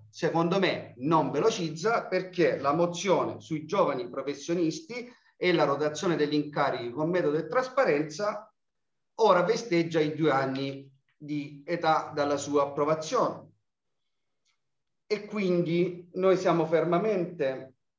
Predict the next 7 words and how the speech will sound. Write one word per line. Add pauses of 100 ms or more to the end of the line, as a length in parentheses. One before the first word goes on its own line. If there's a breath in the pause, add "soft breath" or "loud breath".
(460)
convinti (760)
che
il
pug
sia
la
costituzione